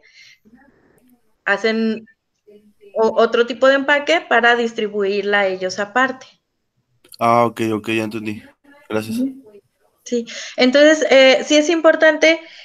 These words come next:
Speaker 1: que, em, saber a qué es a lo que se está, mm,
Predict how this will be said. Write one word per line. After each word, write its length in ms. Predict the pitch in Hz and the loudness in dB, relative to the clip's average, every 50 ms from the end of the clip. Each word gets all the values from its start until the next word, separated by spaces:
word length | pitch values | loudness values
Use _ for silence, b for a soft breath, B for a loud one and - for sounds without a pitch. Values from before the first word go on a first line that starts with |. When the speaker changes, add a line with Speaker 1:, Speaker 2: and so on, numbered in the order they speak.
| B B - | B B -2
Speaker 1:
que, 1120 | - 294 285 285 285 285 294 294 294 302 302 302 302 294 - - 240 240 240 240 233 226 | 2 4 6 6 6 6 6 6 8 8 8 8 6 4 4 2 4 6 6 6 6 4
em, 640 | 226 220 220 220 214 214 214 208 202 202 202 - - | 2 -2 -4 -6 -6 -8 -8 -8 -8 -10 -12 -14 -16
saber 640 | - - 254 240 233 226 240 247 254 294 349 403 - - _ _ _ _ _ _ _ _ _ _ _ _ _ - | -8 -4 -2 -2 -2 0 0 0 2 0 -2 -4 -6 -14 _ _ _ _ _ _ _ _ _ _ _ _ _ -4
a 180 | 220 233 233 | -4 -2 0
qué 120 | 233 254 247 | 2 2 2
es 160 | 254 254 294 | 2 2 -2
a 80 | 294 294 | -2 -2
lo 160 | 285 277 277 | -2 -2 -2
que 360 | 269 240 220 208 202 196 196 | -2 -4 -2 -2 -4 -4 -6
se 140 | 196 - 226 | -6 -8 -8
está, 1080 | 226 226 - 226 220 220 220 226 226 233 233 233 233 226 208 190 180 170 165 165 - _ _ _ _ _ _ _ _ _ _ _ _ _ _ _ _ _ _ _ _ | -8 -6 -6 -4 -2 0 0 2 2 2 2 2 2 2 2 0 -2 -6 -12 -14 -18 _ _ _ _ _ _ _ _ _ _ _ _ _ _ _ _ _ _ _ _
mm, 420 | - 180 165 156 151 151 147 147 | -18 -16 -14 -14 -14 -14 -16 -18